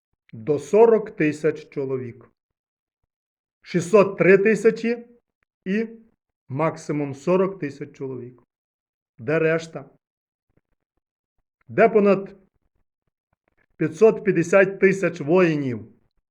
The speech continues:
І де їхні могили? І так далі. Чи хтось може ставити під сумнів захоплення стародавніми євреями Палестини,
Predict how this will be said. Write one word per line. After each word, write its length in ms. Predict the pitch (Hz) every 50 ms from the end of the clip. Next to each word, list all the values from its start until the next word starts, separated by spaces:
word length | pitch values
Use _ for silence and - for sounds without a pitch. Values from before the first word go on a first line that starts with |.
| _ _
І 80 | - 156
де 160 | 135 175 180
їхні 400 | 170 165 160 151 160 - 147 139
могили? 760 | 135 135 135 120 139 185 202 214 208 202 202 202 196 - - - - _ _ _ _ _ _ _ _
І 60 | -
так 220 | 123 - 143 135 120
далі. 200 | 143 151 139 - - - 117 - _ _ _ _ _ _ _ _ _ _ _ _ _ _
Чи 100 | _ -
хтось 220 | 156 - 208 190 202
може 200 | 214 208 196 180
ставити 420 | 196 - 240 240 233 226 - 196
під 180 | 190 - - -
сумнів 560 | - - 180 190 196 190 196 196 - - - - _ _
захоплення 640 | - 151 143 - 165 170 160 135 139 143 135 131
стародавніми 600 | 127 - - 127 131 127 127 127 127 127 127 123
євреями 640 | 123 127 123 131 151 160 160 160 156 156 160 160 160 156 - - _ _ _ _
Палестини, 580 | - 120 117 117 - - - 151 139 120 95